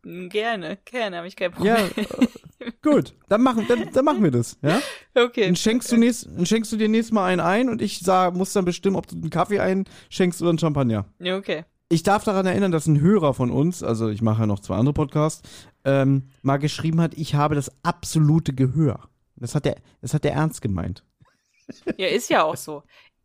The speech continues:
Speaker 1: Du
Speaker 2: Ja.
Speaker 1: hörst ja auch mehr irgendwie durch das Mikro, als ich selber hier höre. Also ihr müsst euch das mal vorstellen, <laughs> manchmal telefoniert Thomas ich und dann sagt er so, "Was ist denn mit dem Hund los?" Und ich so, "Was für ein Hund?"
Speaker 2: Mhm.
Speaker 1: Und du, <laughs> du hörst den Hund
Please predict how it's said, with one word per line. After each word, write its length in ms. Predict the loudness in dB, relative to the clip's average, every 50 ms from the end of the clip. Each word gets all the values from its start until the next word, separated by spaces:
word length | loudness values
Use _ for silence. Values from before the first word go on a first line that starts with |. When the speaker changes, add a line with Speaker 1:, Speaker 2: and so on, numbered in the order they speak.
| _ _ _ -18
Speaker 1:
Du 260 | -18 -18 -12 -6 -2
Speaker 2:
Ja. 100 | 0 2
Speaker 1:
hörst 240 | 2 0 0 -4 -2
ja 100 | 0 2
auch 160 | 2 0 -2
mehr 460 | -6 -10 -8 -6 -6 -4 -4 -4 -4 -6
irgendwie 360 | -8 -10 -10 -10 -10 -12 -12 -12
durch 540 | -8 -6 -6 -6 -6 -8 -12 -14 -16 -18 -18
das 280 | -20 -18 -12 -12 -8 -6
Mikro, 500 | -6 -6 -6 -8 -6 -6 -6 -6 -4 -6
als 240 | -6 -6 -6 -6
ich 180 | -10 -14 -14 -10
selber 320 | -6 -2 0 0 2 2 0
hier 340 | -2 -2 -6 -6 -6 -6 -6
höre. 420 | -6 -8 -10 -10 -10 -14 -16 -14 _ -6
Also 180 | -6 -4 -4
ihr 140 | -4 -4 -4
müsst 120 | -4 -4
euch 100 | -6 -8
das 100 | -10 -12
mal 100 | -12 -12
vorstellen, 580 | -10 -2 0 0 0 0 -2 0 0 0 0 0
<laughs> 20 |
manchmal 340 | -4 -10 -10 -6 -2 -2 -2 -2 -2 -10 -12 _ _ -20 -20 -20 _ -12
telefoniert 480 | -8 -8 -8 -8 -8 -10 -10 -10 -8 -8
Thomas 300 | -10 -6 -6 -8 -8 -8
ich 120 | -12 -10
und 60 | -10 -8
dann 140 | -8 -4
sagt 180 | -4 -4 -4 -4
er 100 | -8 -6
so, 140 | -6 -8 -12 -14 -18 -20 -20 -20 _ _
"Was 100 | -4 -4 -4
ist 120 | -2 -2
denn 80 | 0 0
mit 100 | 0 -2
dem 140 | -4 -4 0
Hund 220 | 0 0 0 0
los?" 440 | -4 0 2 2 2 0 -2 -8 -8
Und 100 | -8 -12
ich 120 | -12 -12 -10
so, 60 | -10
"Was 140 | -10 -10 -8
für 100 | -8 -8
ein 60 | -4
Hund?" 260 | -2 -2 -2 -4 -6 _ -6
Speaker 2:
Mhm. 360 | -2 0 2 2 0 -2 -6 _ -14
Speaker 1:
Und 120 | -14 -6 2
du, 100 | 4 4
<laughs> 340 | 4 2 -4 -12 -8 -4
du 260 | -4 -4 -2 -2 -2 0
hörst 300 | 0 0 0 -2 -4 -10
den 120 | -10 -6
Hund 280 | -4 -4 -4 -4 -6 -12